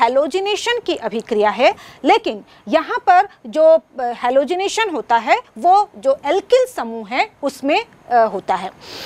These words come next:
तो यहाँ पर हम देखें, जब हम, अ, कोई भी, अ, carboxylic अम्ल लेंगे, जैसे कि यहाँ पर, अ, हम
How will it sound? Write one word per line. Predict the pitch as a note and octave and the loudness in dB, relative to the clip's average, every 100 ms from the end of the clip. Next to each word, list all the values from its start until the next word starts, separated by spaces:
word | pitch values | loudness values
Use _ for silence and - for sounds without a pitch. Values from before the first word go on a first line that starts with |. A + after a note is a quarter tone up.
| - - | -12 2
तो | F4+ | 4
यहाँ | D#4+ F#4 A#4+ | 4 4 4
पर | B4+ | 4
हम | A4 D#4 | 4 4
देखें, | C4+ D#4+ G4+ - - | 2 2 -2 -4 -6
जब | G3+ | 2
हम, | G4+ G4+ A4+ | 2 2 -4
अ, | A4 - C4+ B3 A#3+ A#3 _ _ _ _ _ | -8 -10 -8 -8 -10 -12 _ _ _ _ _
कोई | E4+ G#4 | 0 2
भी, | G#4+ | 0
अ, | A#4+ C4+ B3+ - _ | -4 -4 -4 -8 _
carboxylic | C4 C4+ C#4 - D4 D4 | 0 2 -2 -4 -4 -4
अम्ल | C4 | -2
लेंगे, | A#3+ A#3+ G4+ | -2 4 4
जैसे | D#4 B3+ C4+ | 4 2 0
कि | D4 | 0
यहाँ | C#4 B3 | 0 2
पर, | C#4+ E4 - - - | 2 2 0 -14 -2
अ, | |
हम | B3 B3 C4+ C4 | 2 2 0 -2